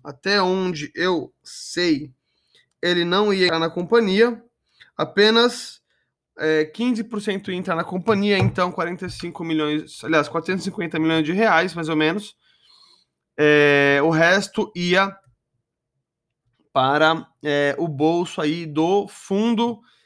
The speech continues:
que era o, o W P P, se eu não me engano, que ele investiu bastante, é, na companhia aí pra ajudar a companhia a crescer. E a ação já subiu vinte e dois por cento na bolsa,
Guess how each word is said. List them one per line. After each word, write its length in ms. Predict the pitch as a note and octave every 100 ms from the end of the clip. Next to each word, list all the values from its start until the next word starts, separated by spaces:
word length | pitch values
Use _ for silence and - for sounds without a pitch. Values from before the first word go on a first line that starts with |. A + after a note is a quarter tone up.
| _ _
que 440 | - F#3 G3 G#3+ _ _ _ -
era 280 | D3 D3+
o, 440 | D#3+ D#3 D3+ C#3+ -
o 40 |
W 340 | C#3+ D3+ D#3+ D#3+
P 140 | E3
P, 180 | B2+ D#3
se 140 | D#3+
eu 20 | D3+
não 60 |
me 60 | F#3+
engano, 340 | E3 D#3 - _ _ _
que 220 | - E3+ D3+
ele 200 | E3 E3
investiu 540 | E3 D#3+ D#3 - F3+
bastante, 1200 | D#3 E3 D#3+ - - _ E3 E3 F3 D#3 - - - _ _ _ _ _ _
é, 400 | C3+ C#3 C#3 C#3
na 120 | C#3+ D3
companhia 520 | D#3+ C#3+ D3 D3+ C#3+
aí 140 | D3
pra 260 | D3 C#3+ C#3+
ajudar 580 | C#3+ D3 C3 C3 D3 C#3+
a 40 |
companhia 380 | C#3+ D3 D3 D3
a 60 | D3
crescer. 580 | G3 G3+ - F3 G3 _ _ _ _ -
E 240 | G3 C4 -
a 200 | G3+ G#3+
ação 440 | G#3+ - G3+ A3+
já 200 | G3 G3+
subiu 360 | G#3 G#3+ F3+ G#3
vinte 340 | F3 G3+ G3+
e 60 | E3
dois 200 | F3 F#3
por 180 | - G3+
cento 400 | - F3+ F3 G3+
na 140 | A3+
bolsa, 580 | D#3+ D#3+ D3 B2 -